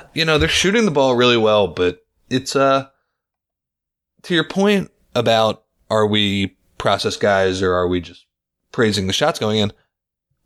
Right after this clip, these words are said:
We were praising them after the Lakers game a-, and the Clippers game when they,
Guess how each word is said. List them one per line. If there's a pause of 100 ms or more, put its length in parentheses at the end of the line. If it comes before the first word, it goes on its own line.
(200)
We
were
praising
them (200)
after
the
Lakers
game (360)
a-,
and
the
Clippers
game
when
they,